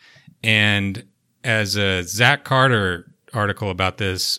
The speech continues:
when the investigation originally comes from the Capital Forum, which is a kind of trade publication about corporate abuses,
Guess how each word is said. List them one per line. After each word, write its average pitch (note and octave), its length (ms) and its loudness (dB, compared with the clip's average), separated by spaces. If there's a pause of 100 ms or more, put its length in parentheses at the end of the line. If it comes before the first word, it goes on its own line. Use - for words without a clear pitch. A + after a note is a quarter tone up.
when A#2 240 -4
the A2+ 140 2
investigation B2 720 -2
originally A2 400 -2
comes G#2 260 -2
from G2 140 -6
the E2 80 -8
Capital G#2 500 -2
Forum, G2+ 480 -2
which F2 220 -8
is E2 120 -8
a E2 80 -10
kind F#2 300 -6
of E2 160 -14
trade G#2+ 320 -6
publication A2+ 680 -6
about F2+ 280 -8
corporate G2+ 400 -8
abuses, A2 640 -8